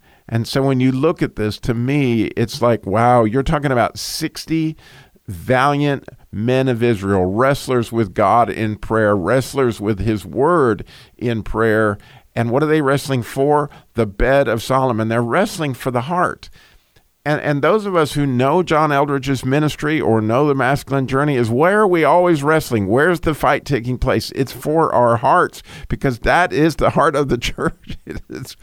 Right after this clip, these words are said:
it's where we meet with Jesus, and we,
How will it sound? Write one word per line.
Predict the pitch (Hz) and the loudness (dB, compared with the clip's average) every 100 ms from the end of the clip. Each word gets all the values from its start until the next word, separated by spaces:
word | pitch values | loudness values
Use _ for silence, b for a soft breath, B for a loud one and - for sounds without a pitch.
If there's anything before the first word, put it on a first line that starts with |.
| 185 151 | -14 -8
it's | - - - | -6 -6 -2
where | 139 160 | 0 2
we | 175 156 143 | 2 2 2
meet | 135 175 175 | 2 0 0
with | 147 127 | -2 -2
Jesus, | 110 160 175 139 113 135 | 2 2 2 0 -2 0
and | 123 117 | 0 2
we, | 156 | -2